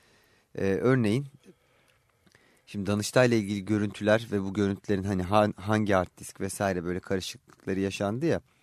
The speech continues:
E, "Aa, meğerse, e, kameralar bozuk değilmiş, kameralar çekim yapmaktaymış son, e, cinayetten iki gün önceye kadar" falan gibi bir sürü şey ortaya çıktı. E, görüntülerin bir kısmının bilinçli olarak silindiği ortaya çıktı falan filan ve bunlar tübitak raporuyla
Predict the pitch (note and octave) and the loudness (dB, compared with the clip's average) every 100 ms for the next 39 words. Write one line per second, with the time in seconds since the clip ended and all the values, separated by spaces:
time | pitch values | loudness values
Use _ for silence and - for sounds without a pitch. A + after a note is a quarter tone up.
0 | - _ _ _ _ - G2 F#2 F2+ A2 | -20 _ _ _ _ -8 -4 -2 -2 2
1 | B2+ B2 A2+ A#2 A#2+ G#2+ - G2+ D#2 - | 4 4 2 2 2 0 -2 -2 -2 -2
2 | G2 F#2 G#2+ G2+ G2+ F2+ F2+ E2+ F#2+ F2 | -2 -2 -2 0 2 2 0 -2 -4 -6
3 | - G2+ F2 D#2+ - - - G2+ G2 F#2 | -6 -4 -4 -6 -10 -10 -4 0 0 0
4 | F#2 - F#2+ - G2 F#2 F2+ F#2+ - G2 | -2 -4 -10 -4 -2 -2 -4 -6 -4 -4
5 | F2+ - A2 G2+ - - F#2 F2 F#2 F#2+ | -6 -6 -2 -2 -4 -4 -4 -4 -2 -2
6 | F#2+ - F#2+ - G2 F#2 F2+ E2+ F2 - | -2 -4 -6 -6 -4 -2 -4 -4 -6 -6
7 | E2+ C#2+ - _ _ _ _ _ _ _ | -8 -10 -12 _ _ _ _ _ _ _
8 | A#2 A#2 G#2+ B2+ D#3 - C3+ C3+ D3 G#2+ | -2 0 0 -4 -8 -6 -4 2 2 2
9 | - F#2+ - - - D#3+ - _ _ _ | 0 -4 -4 -14 -6 -6 -6 _ _ _
10 | - G#2 G2+ G2 A2 A2+ B2 C3 C3 - | -4 0 0 0 -2 0 -2 0 -2 -4
11 | - G#2+ F#2+ F2 G2+ G2 A2 G2 E2+ - | -4 -2 -2 -2 -2 0 2 2 0 -4
12 | - G2 G#2+ C3 C3+ C#3 C3+ - - B2 | -8 -6 -2 0 0 0 -2 -4 -12 -4
13 | A#2 A2+ G#2+ D#3 E3+ D3 C3 D#3 E3 D#3 | 0 0 0 -2 0 0 2 2 0 -4
14 | D3 A2+ - G2 - F2 E2 C#2+ | 0 0 0 -4 -2 -4 -4 -8